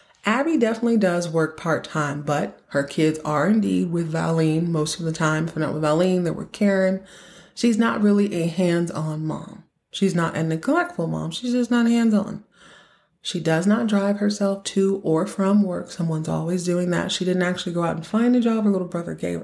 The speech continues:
I mean, her big brother gave her one. All these things put together don't necessarily make her a bum. It doesn't make her a lazy person. But when you start to think about it, it's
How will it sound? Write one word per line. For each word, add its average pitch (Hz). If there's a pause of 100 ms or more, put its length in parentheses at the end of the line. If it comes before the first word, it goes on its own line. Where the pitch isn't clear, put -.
I 156
mean, 156
her 160
big 165
brother 156
gave 170
her 156
one. - (220)
All 330
these 349
things 208
put 196
together 170
don't 202
necessarily 208
make 160
her 151
a 151
bum. 147
It 143
doesn't 156
make 143
her 151
a 143
lazy 147
person. 247
But 160
when 175
you 170
start 208
to 196
think 175
about 156
it, 156
it's -